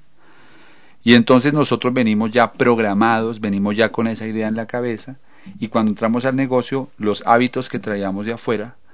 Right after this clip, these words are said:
son los que empezamos a poner en nuestro negocio. Todos normalmente tenemos, eh, ingresos, y esos ingresos provienen de nuestra profesión o nuestra actividad actual.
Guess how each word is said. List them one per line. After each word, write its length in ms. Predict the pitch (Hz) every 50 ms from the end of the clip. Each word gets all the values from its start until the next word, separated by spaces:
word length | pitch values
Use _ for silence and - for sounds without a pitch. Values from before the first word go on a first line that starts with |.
| - - -
son 200 | - - - 107
los 100 | 104 101
que 80 | - 107
empezamos 540 | 101 104 101 - 101 98 101 101 104 - 113
a 140 | 104 107 110
poner 300 | - - 104 98 95 95
en 80 | 98 104
nuestro 240 | 107 107 - 127 123
negocio. 380 | 135 143 170 175 160 - - - - - - - - - - - - - - - - - - - - - - - - - - - - - - - - - - - - - - - - - -
Todos 340 | - 135 147 165 180 175
normalmente 600 | - 135 117 113 113 113 120 135 139 135 131 156
tenemos, 640 | - - 120 107 107 110 120 127 - - - - - - - - - - - - - - - - - - - - - -
eh, 360 | - 57 57 62 - - - -
ingresos, 640 | 127 117 117 120 127 151 143 - - - - - - - - - - - - - - - - - - -
y 80 | - 107
esos 180 | 104 104 - 120
ingresos 340 | 113 104 98 98 104 104
provienen 380 | - - 110 101 98 95 98 104
de 120 | 104 107
nuestra 260 | 104 98 - - 98 -
profesión 580 | 92 87 - 92 85 - - 104 101 107 113
o 60 | 107
nuestra 240 | 98 95 - - 92
actividad 340 | 85 - - 92 92 90 90
actual. 400 | 87 - - 110 98 87 - -